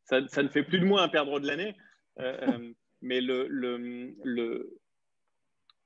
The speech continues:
il y a un des trucs que j'ai constaté en passant autant de temps à l'étranger, c'est que j'ai de racines nulle part. Et quand même, à chaque fois que je me demande, euh, euh,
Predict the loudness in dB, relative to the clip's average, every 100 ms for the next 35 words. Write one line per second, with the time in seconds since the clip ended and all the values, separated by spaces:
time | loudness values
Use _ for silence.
0 | _ _ _ _ _ _ _ _ _ _
1 | _ _ 0 2 4 4 2 -2 -2 -4
2 | -4 -4 -6 -4 -4 -2 -2 -4 -8 -8
3 | -8 -8 -8 -6 -6 -6 -4 -4 -2 -2
4 | 0 0 -2 0 -2 -2 -6 -4 -4 -4
5 | _ _ _ _ _ _ _ 2 2 4
6 | 2 2 2 2 -2 2 0 2 2 4
7 | 2 2 -2 -2 -2 -2 -2 -6 _ _
8 | _ _ -8 -6 -4 -8